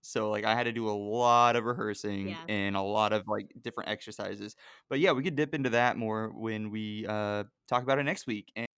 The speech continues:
Speaker 1: all right, so enough about the, the ears and the cats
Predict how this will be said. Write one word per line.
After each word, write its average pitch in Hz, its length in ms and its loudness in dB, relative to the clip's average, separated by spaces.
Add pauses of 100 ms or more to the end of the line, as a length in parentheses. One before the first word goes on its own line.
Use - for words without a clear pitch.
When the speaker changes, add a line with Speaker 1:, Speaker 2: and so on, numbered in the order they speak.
(200)
Speaker 1:
all 160 100 6
right, 117 180 2
so 170 140 2
enough 226 260 2
about 147 340 4
the, 139 320 2
the 139 240 -2
ears 139 280 2
and 147 80 2
the 143 60 2
cats - 540 -10